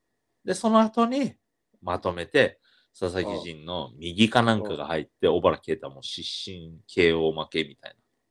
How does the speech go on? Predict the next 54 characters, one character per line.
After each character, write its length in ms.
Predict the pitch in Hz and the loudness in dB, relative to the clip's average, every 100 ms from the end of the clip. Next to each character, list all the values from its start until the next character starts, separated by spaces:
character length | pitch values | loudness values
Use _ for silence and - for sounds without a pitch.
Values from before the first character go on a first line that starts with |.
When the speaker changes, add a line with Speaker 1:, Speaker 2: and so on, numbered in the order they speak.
| _ _ _ _ _ | _ _ _ _ _
Speaker 1:
な。 80 | 151 | -4
Speaker 2:
へ 40 | |
ー。 760 | 107 98 98 101 104 107 107 107 _ _ _ _ | -4 -6 -10 -12 -12 -12 -12 -16 _ _ _ _
Speaker 1:
は 240 | - 73 | -8 -8
い。 120 | 53 _ | -8 _
こ 220 | - 143 | 4 6
れ 140 | 151 156 | 8 8
も、 340 | 160 165 92 | 8 8 6
Speaker 2:
そ 300 | 127 120 113 | 0 -8 -8
う 40 | 110 | -12
な 80 | 104 | -18
ん 140 | 98 _ | -20 _
だ。 100 | 92 _ _ | -20 _ _
Speaker 1:
そ 220 | _ - 113 | _ -6 0
の、 200 | 113 104 | 2 2
今 160 | - 151 | 0 2
回 220 | 120 85 | 4 4
そ 100 | - | 2
の 120 | 82 | -14
ト 180 | - - | -10 -6
ッ 20 | |
プ 240 | 90 _ 120 | -6 _ 0
ラ 140 | 131 | 2
ン 140 | 127 101 | 0 -10
ク 180 | 80 71 | -16 -6
が、 400 | 80 80 65 _ _ _ _ _ - | -2 -2 -4 _ _ _ _ _ -12
Speaker 2:
う 80 | |
ん。 240 | 120 107 90 _ | -10 -10 -16 _
Speaker 1:
あ 160 | - 80 | -12 -10
の 1120 | 78 76 73 71 71 71 69 69 69 65 - | -10 -10 -8 -10 -10 -10 -8 -8 -8 -10 -12
ー、 40 | _ _ _ _ - | _ _ _ _ 0
海 240 | 107 87 | 4 4
外 200 | 78 71 | 2 -2
で 120 | 69 | -6
は、 300 | 71 80 69 | -4 -4 -4
こ 600 | - 76 71 71 69 67 | -8 -12 -8 -8 -10 -14
う、 40 | _ _ _ _ _ _ _ | _ _ _ _ _ _ _
放 320 | _ _ 95 87 | _ _ 2 2
送、 460 | - 87 80 - _ _ _ | 2 4 4 -2 _ _ _
放 260 | - 98 | 6 8
映 80 | 87 | 8
権 200 | - 69 | 6 -8
持 140 | 73 85 | -8 -12
っ 60 | |
て 140 | - 73 | -12 -10
た 260 | 57 52 _ _ | -8 -10 _ _
み 140 | - 76 | -20 -10
た 120 | 64 | -8
い 60 | |
な 100 | 50 | -10
ん 60 | 50 | -18
だ 80 | - | -16
け 100 | 67 | -4
ど、 340 | 69 71 - | 2 2 0